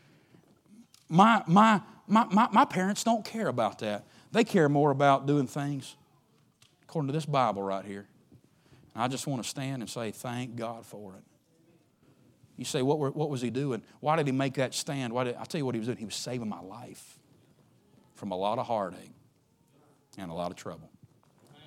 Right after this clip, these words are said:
And I thank God for it. Submission to the Word of God. Oh, and I tell you, that word submission, isn't that a cuss word these days? Isn't it, though?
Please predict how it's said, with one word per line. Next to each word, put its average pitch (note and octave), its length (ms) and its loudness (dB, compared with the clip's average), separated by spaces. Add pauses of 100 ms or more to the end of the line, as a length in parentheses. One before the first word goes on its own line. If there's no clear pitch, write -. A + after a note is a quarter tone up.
(720)
And G2+ 120 -12
I E2+ 40 -12
thank G2+ 300 -8
God G2+ 200 -6
for F#2 260 -12
it. F2+ 40 -20 (420)
Submission A#2+ 840 -6 (420)
to A#2+ 520 -2 (460)
the G2+ 120 -14
Word A2 600 -2
of G2+ 160 -12
God. G#2 220 0 (220)
Oh, E3+ 500 12
and A2 160 2
I C3+ 60 6
tell G3+ 160 8
you, F#3+ 80 12
that G3 160 12
word A3 220 12
submission, A#3+ 840 12 (640)
isn't C#4 160 8
that E4+ 160 12
a G#3 80 12
cuss D#4 400 12
word E4 300 12
these F4 260 10
days? G4+ 580 8 (880)
Isn't F4 380 12
it, G4+ 160 10
though? F#4+ 440 12